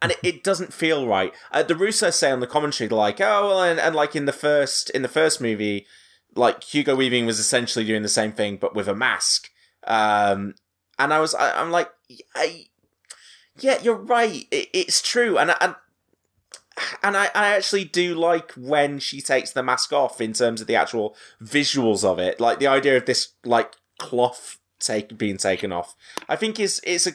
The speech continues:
it's a cool idea for some technology, but it, yeah, it just doesn't feel right. And they almost, they, they messed up really by making it such a cool moment when Jenny Agutter is doing it that it feels like a,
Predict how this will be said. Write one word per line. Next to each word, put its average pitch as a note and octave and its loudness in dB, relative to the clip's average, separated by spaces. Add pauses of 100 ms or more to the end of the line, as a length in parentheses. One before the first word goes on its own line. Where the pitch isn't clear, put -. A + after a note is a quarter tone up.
(160)
it's E3 -2
a - -8
cool E3 -4
idea C3+ 0
for C#3 -12
some A#2+ -6
technology, A#2+ 0 (420)
but B2 2
it, - 0
yeah, A2 -2
it G#2+ -10
just - -2
doesn't G#2+ -2
feel G2 0
right. E2+ -6 (220)
And E3+ 0 (100)
they F3 2
almost, E3 0
they, C#3 2 (120)
they C3+ 4
messed C#3 0
up B2+ 2
really G2 0 (100)
by G#2 2
making G#2+ -2
it - -4 (380)
such - 0
a C#3+ 2
cool B2+ 0
moment A2+ 2
when A2 0
Jenny A2 0
Agutter G#2+ 0
is F#2+ -4
doing F2+ -4
it D#2+ -8 (260)
that B2 2
it B2+ 0
feels C3 0
like A#2+ 0
a, C#3 0